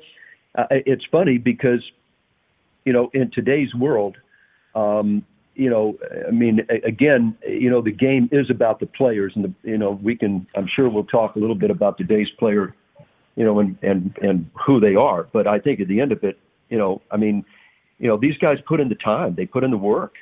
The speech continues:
And, you know, it, we talked a little bit earlier about baseball, where you've got to sort of, it's almost a level by level, you know, you've got to learn. You might have all the talent in the world, but there's a learned piece that you have to do, and you've got to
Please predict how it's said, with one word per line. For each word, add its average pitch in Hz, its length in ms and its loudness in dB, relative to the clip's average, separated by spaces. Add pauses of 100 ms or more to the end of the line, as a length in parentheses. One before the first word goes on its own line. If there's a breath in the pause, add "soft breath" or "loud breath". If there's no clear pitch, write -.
(160)
And, 101 480 0
you 127 120 -2
know, 113 240 2
it, 104 380 -4 (180)
we 104 200 -2
talked 127 320 2
a 120 40 0
little 117 180 2
bit 101 140 2
earlier 110 360 0
about 95 340 -2
baseball, 107 480 -2
where 101 140 0
you've 101 160 0
got 107 240 -2
to 101 200 -6
sort 110 220 2
of, 90 160 -8
it's 107 160 -6
almost 117 380 -2
a 104 80 0
level 104 400 2
by 95 240 0
level, 98 480 0 (640 soft breath)
you 110 80 0
know, 98 180 2
you've 101 180 2
got 104 240 0
to 104 80 -2
learn. 107 300 2
You 113 100 2
might 107 180 0
have 101 140 0
all 98 160 0
the - 60 -20
talent 107 280 0
in 95 60 -2
the 90 60 -2
world, 107 300 2
but 101 100 -2
there's 95 200 -2
a 95 60 0
learned 104 520 2 (160)
piece 123 280 0
that 98 200 -2
you 95 120 -2
have 98 180 0
to 92 80 -6
do, 104 360 0
and 92 100 0
you've 92 120 -2
got 104 160 0
to 95 100 0